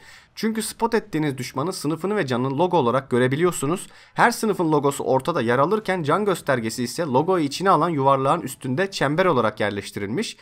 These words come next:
Değişik bir yenilik olmuş, bakalım nasıl olacak. Tanklara birden fazla kişinin binebileceğini daha önceki videolarda söylemiştim.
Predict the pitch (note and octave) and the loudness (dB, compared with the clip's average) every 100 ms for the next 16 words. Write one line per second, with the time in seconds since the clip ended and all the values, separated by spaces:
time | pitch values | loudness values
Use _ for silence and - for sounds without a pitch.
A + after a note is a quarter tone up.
0 | - - - E3 A3 C4+ - A#3 G#3+ G3+ | -20 -20 -2 0 2 -2 0 0 2 2
1 | G3+ G#3 A3 - F3 F3+ F3+ D#3 C3+ G#2 | 2 2 -4 -2 2 2 2 0 0 0
2 | F#2+ E2 _ _ _ _ _ _ - D3+ | -2 -8 _ _ _ _ _ _ 0 2
3 | E3+ A3 B3+ G3+ F3+ A3+ A3 E3 B2 B2+ | 4 4 2 2 0 0 4 2 2 -4
4 | C#3 D3+ C#3 G3 F3 D3 C3+ E3+ F#3 F#3 | -4 -2 0 0 0 0 0 2 4 4
5 | C#3 C3+ E3+ E3+ A#2+ C3+ F3+ - C#3+ C3+ | 2 -4 -2 0 2 2 0 2 2 2
6 | A#2 - F#2+ | 0 -6 -12